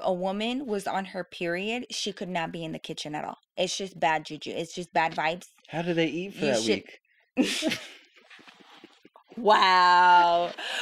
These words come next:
Speaker 1: Why are you men here? Okay, y'all don't do nothing. Y'all can't survive. Oh,
Speaker 2: I'm just
Speaker 1: Lord. <laughs> So you can't be
Speaker 2: Nikki
Speaker 1: in the
Speaker 2: and I both
Speaker 1: kitchen
Speaker 2: do the cooking, by the way.
Speaker 1: whenever, uh, you're on your period. Also, you should not be cooking if you are mad.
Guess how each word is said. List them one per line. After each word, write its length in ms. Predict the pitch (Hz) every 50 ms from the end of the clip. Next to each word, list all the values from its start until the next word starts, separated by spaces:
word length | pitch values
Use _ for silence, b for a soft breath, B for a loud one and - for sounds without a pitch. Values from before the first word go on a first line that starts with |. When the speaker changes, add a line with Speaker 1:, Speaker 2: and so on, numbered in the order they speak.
| B B
Speaker 1:
Why 220 | B 226 247 277 330
are 220 | 440 494 494 392
you 100 | 349 320
men 240 | 294 285 269 254 240
here? 500 | 254 - - 214 202 185 165 165 160 165 202
Okay, 420 | 208 294 240 226 220 208 214 220 214
y'all 220 | 196 240 262 302 -
don't 300 | - - 302 302 269 226 196
do 200 | - 226 226 214
nothing. 760 | 202 196 196 190 190 190 185 170 156 143 135 127 110 95 - -
Y'all 220 | 233 247 269 427 - - 392
can't 380 | 370 285 269 247 196 175 170
survive. 680 | - - 208 190 190 170 170 170 180 190 208 220 254 247 - - -
Oh, 260 | - 339 349 247 214
Speaker 2:
I'm 60 | 190 190
just 60 | 196
Speaker 1:
Lord. 400 | - 214 214 196 185 180 180 - - 415
<laughs> 60 | 330 - - - 906 906 831 807 _ _ - 1077 _ _ _ - 880 1077 1077 1077 1077 1047 932 B B -
So 140 | - 277 262
you 220 | 254 247 247 262 240
can't 260 | - - 294 294 269
be 60 | 208
Speaker 2:
Nikki 200 | 170 175 254 170
Speaker 1:
in 60 | 147 139
the 40 | 131
Speaker 2:
and 40 | 117
I 40 |
both 40 | 110
Speaker 1:
kitchen 340 | 110 110 104 107 107 107 110
Speaker 2:
do 120 | 104 98
the 100 | 92 -
cooking, 220 | - - 196 185 185
by 0 |
the 20 |
way. 60 | 185
Speaker 1:
whenever, 760 | 214 214 208 208 208 208 196 202 208 202 202 202 202 196 - -
uh, 340 | 175 185 185 180 180 175
you're 220 | 175 180 175 185 180
on 140 | 175 180 196
your 100 | 208 208
period. 440 | - 220 180 165 160 160 160 160
Also, 520 | - - 185 214 247 247 - - 208 190 190
you 180 | 185 170 180
should 220 | 190 - - 196 180
not 160 | 190 180 -
be 120 | - 180
cooking 500 | - - - 226 196 202 - 180 170 170
if 280 | - - 165 170 - -
you 280 | 170 170 170 170 156 -
are 420 | - 156 156 151 151 151 156 151
mad. 420 | - - 165 170 160 143 117 -